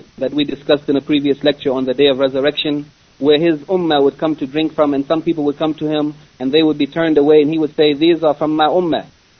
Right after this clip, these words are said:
Then it would be said to him, "Verily, you do not know what they did, the newly invented things that they invented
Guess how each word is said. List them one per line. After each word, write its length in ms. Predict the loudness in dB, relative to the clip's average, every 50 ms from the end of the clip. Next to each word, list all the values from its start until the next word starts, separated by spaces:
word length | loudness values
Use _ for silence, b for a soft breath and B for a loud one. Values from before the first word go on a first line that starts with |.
| -10
Then 200 | -4 -2 0 0
it 100 | 0 0
would 140 | -2 -2 -2
be 80 | -4 -2
said 260 | 0 2 0 0 0
to 80 | -2 -6
him, 320 | -4 -4 -4 -4 -4 -6
"Verily, 420 | -8 -6 -2 0 2 2 2 2
you 140 | 0 -2 -2
do 140 | -2 -2 -2
not 300 | -2 -2 -2 -4 -4 -2
know 340 | -2 2 2 2 2 2 -2 -8 _ _ _ _ _ _ _ _ _
what 300 | -2 2 2 2 2 0
they 320 | -6 -2 0 2 2 2 0
did, 420 | 0 0 0 0 0 0 -6 -18 _ -6
the 120 | -4 -2
newly 340 | 0 0 2 2 2 2 2
invented 580 | 0 0 -2 0 -2 -2 -2 -2 -6 -10 -10 -10
things 340 | _ -4 -2 -2 -2 -2 -2 0
that 200 | -2 -2 0 0
they 260 | 2 2 2 2 2
invented 500 | -2 -4 -2 0 -2 -2 -2 -4 -8 -10